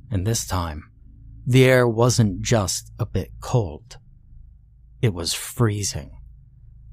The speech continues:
I put on some clothes and went outside to see what was causing the change in temperature.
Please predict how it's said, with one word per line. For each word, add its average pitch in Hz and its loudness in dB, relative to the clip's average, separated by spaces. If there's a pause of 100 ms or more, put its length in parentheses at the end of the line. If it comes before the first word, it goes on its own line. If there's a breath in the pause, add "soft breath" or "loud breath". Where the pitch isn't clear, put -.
(380)
I - -16
put 117 0
on 95 0
some 101 -6
clothes 110 0
and 98 -4
went 104 -4
outside 107 0
to 92 -4
see 113 -2
what 101 -6
was 95 -8
causing 98 0
the 85 -10
change 104 -2
in 87 -6
temperature. - -4